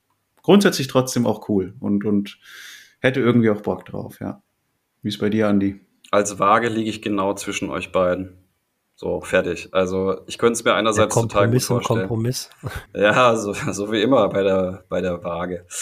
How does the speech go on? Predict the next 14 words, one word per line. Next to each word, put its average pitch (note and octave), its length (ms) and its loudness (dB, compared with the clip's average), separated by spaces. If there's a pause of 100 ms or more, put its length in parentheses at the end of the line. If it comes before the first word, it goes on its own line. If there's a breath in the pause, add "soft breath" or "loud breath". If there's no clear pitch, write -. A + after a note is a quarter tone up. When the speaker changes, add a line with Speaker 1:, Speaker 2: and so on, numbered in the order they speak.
(280 loud breath)
Speaker 1:
Packt G#2+ 320 4
da - 20 2
Speaker 2:
Ähm, F#2 80 0
Speaker 1:
hier G2 140 2
so F#2+ 100 -2
einen F#2+ 120 0
Joker G2+ 360 2
aus, F#2+ 240 2
von G2 220 -4
wegen F#2 200 0
Sternzeichen, F#2+ 880 -2
ey. F#3 200 0
Speaker 2:
<laughs> - 560 -2
Speaker 3:
Ja, C3 80 6